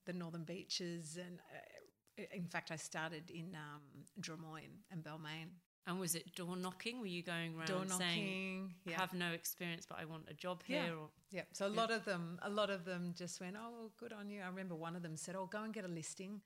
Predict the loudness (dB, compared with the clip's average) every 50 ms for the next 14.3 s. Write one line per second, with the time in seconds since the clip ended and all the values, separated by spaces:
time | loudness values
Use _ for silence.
0 | -12 -20 -20 _ _ -20 -18 -8 -2 0 0 2 2 2 2 2 0 0 0 0
1 | 0 0 -2 -2 0 0 0 0 -2 -4 -6 -8 -12 _ _ _ _ _ _ _
2 | -8 0 4 6 8 10 10 10 10 10 8 8 6 6 8 6 6 6 4 4
3 | 4 4 4 4 4 4 2 2 0 -2 -2 0 2 2 4 4 2 2 0 0
4 | 0 2 0 2 2 2 2 0 -2 -6 -10 -12 -6 -2 0 2 2 4 2 2
5 | 0 -2 -4 -2 0 0 0 0 -4 _ _ _ _ -2 2 4 4 4 4 2
6 | 2 2 0 0 0 -2 -4 _ -8 -4 -2 0 0 0 0 0 0 -2 -2 -4
7 | -6 -6 -6 -2 -2 0 0 0 0 0 -2 -2 -4 -4 -6 -6 -6 -4 -4 -6
8 | -6 -6 -6 -4 -2 -2 -2 -2 -2 -2 -4 -4 -4 -6 -8 -6 -6 -4 -4 -4
9 | -4 -4 -4 -4 -4 -4 -4 -2 -2 -2 -2 -4 -6 -8 _ _ _ -6 -6 -6
10 | -4 -4 -4 -2 -2 -2 -4 -8 -10 -12 _ _ _ _ _ _ _ _ _ _
11 | _ _ -2 0 0 2 2 0 0 0 0 0 -2 -2 -4 -4 -4 -2 2 2
12 | 2 2 2 2 2 2 2 0 0 -2 -4 -6 _ _ _ _ _ _ _ -8
13 | -4 -4 -4 -4 -4 -4 -4 -2 -2 -2 -2 -2 -2 -2 0 0 -2 -2 -2 -2
14 | -4 -4 -6 -10 -12